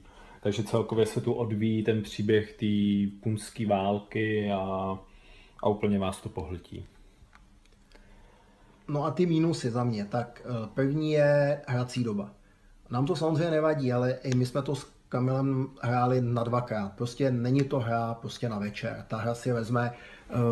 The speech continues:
Speaker 2: i s tou přípravou určitě hodně přes čtyři hodiny a pokud to nehrajete s tím syndromem posledního metra, jo, že vlastně už hrajete a moc nepřemýšlíte,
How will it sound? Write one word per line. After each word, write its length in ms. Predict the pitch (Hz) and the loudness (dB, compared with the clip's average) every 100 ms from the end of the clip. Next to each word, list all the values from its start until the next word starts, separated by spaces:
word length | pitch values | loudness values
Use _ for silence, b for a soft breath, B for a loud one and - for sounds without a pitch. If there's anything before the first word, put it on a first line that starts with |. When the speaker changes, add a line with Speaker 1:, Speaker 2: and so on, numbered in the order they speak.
| 113 110 - | 2 0 -2
Speaker 2:
i 60 | - | -8
s 100 | - | 2
tou 140 | 131 | 2
přípravou 540 | 127 113 - 117 120 120 | 2 -4 0 0 2 -2
určitě 680 | - 117 - 104 120 117 - | -4 -8 -6 -2 0 0 0
hodně 320 | 113 104 120 | -4 -2 -4
přes 220 | 120 123 | -4 -8
čtyři 320 | - - 110 113 | -8 -8 -4 -4
hodiny 580 | 104 110 117 113 113 | -2 -4 -2 -4 -6
a 80 | - | -10
pokud 320 | - 123 135 | -8 -4 -2
to 160 | 127 127 | -2 0
nehrajete 580 | 123 117 123 120 131 120 B B | 0 2 2 2 0 0 B B
s 100 | - | -6
tím 140 | - 131 | 0 2
syndromem 480 | 127 117 123 123 120 | 2 2 4 2 0
posledního 520 | 123 - 120 127 120 | -4 -4 0 0 0
metra, 340 | 127 131 123 | 0 0 0
jo, 140 | 110 107 | 0 -4
že 160 | 117 | -4
vlastně 360 | 113 107 - 117 | -4 -6 -8 -6
už 180 | 120 110 | -4 -2
hrajete 540 | 110 110 120 113 113 | -2 -2 -2 -2 -2
a 200 | 113 107 | -4 -4
moc 260 | 117 117 117 | -4 -6 -4
nepřemýšlíte, 800 | 113 143 143 123 113 104 - | -4 0 0 0 -4 -8 -8